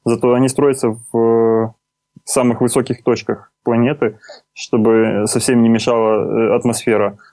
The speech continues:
Потому что радиотелескопам атмосфера ещё не так мешает, а вот для оптических это очень важно. Вот. И в том числе он рассказывает о планах запуска в ближайшие годы,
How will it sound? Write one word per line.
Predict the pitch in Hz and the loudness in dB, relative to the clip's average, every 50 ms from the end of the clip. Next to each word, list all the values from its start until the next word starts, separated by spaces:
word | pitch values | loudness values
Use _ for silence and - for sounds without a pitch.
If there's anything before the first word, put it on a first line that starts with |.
| _ _ | _ _
Потому | _ - 117 | _ -8 -8
что | 117 - - 123 120 - - | -6 -4 -4 -6 -4 -6 -4
радиотелескопам | - 123 123 120 120 117 113 - 120 - - 131 - 117 117 113 | -2 0 2 2 2 0 0 -2 -4 -2 -4 -4 -2 -2 -2 -2
атмосфера | 104 113 120 113 - 120 113 113 | -2 -4 -6 -4 -2 -2 0 0
ещё | 110 107 - - 110 | -2 -2 -4 -6 -6
не | 110 113 117 - 117 113 | -4 -4 -4 -4 -4 -2
так | - 160 160 | -2 -2 -2
мешает, | - 147 123 - - 110 107 107 110 - | -2 -4 -4 -2 -2 -2 -2 -2 -4 -6
а | - 110 110 117 | -6 -6 -4 -4
вот | 110 113 110 113 | -2 -2 -2 0
для | 117 117 113 117 110 117 | 0 2 2 2 2 0
оптических | 113 - 147 143 - 131 123 - 110 - | -2 -2 -4 -4 -4 -4 -4 -4 -4 -4
это | 117 - - 123 113 113 113 110 110 - _ _ | -4 -2 0 0 2 2 0 0 -4 -6 _ _
очень | - - 113 117 113 - 110 107 | -10 -6 -4 -4 -4 -2 -2 -2
важно. | 104 104 104 101 101 104 107 113 - - - - - - _ _ _ _ | 0 0 0 0 -2 -4 -6 -8 -12 -14 -16 -16 -16 -18 _ _ _ _
Вот. | - 120 113 113 - | -4 -4 -4 -4 -4
И | - 113 123 127 123 127 127 127 127 | -4 -2 0 0 2 2 2 2 2
в | 127 120 | 0 0
том | - 156 147 | 0 -2 -2
числе | 139 - - 147 139 | -2 -2 -2 0 0
он | 139 | 0
рассказывает | 127 - - 139 135 127 120 | -2 -2 0 0 0 0 0
о | - 120 | -2 -4
планах | 110 - 131 135 135 123 123 - - - | -2 -2 -2 0 0 -2 -2 -4 -6 -4
запуска | 117 117 127 123 - 117 - - 117 | -2 0 0 -2 -2 -4 -2 0 0
в | |
ближайшие | 110 117 117 127 123 113 - 120 110 | 2 2 2 0 -2 0 0 -2 0
годы, | 110 131 143 135 123 107 104 107 | 2 2 2 2 0 0 -2 -4